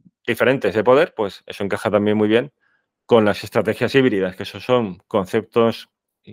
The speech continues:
que se han acuñado más recientemente, pero esa realidad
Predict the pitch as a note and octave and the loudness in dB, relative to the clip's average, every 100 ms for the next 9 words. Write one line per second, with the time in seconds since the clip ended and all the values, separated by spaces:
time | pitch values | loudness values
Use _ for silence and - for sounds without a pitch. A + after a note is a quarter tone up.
0 | - - G#2 A#2+ A#2 A2+ A#2 C3+ A#2+ D#2+ | -12 -8 -2 0 0 0 2 2 2 -2
1 | - - G2 G2 G#2+ A2+ - A2 A2 - | -8 -14 -8 -2 0 -2 -6 -6 -4 -2
2 | A#2 A2 A#2 C#3 C3+ D3 - _ _ _ | -2 0 0 0 -4 -10 -12 _ _ _
3 | _ _ _ _ - A#2 A2 A2 C3 A#2 | _ _ _ _ 2 4 4 2 2 2
4 | A#2+ B2 C#3 | 2 2 0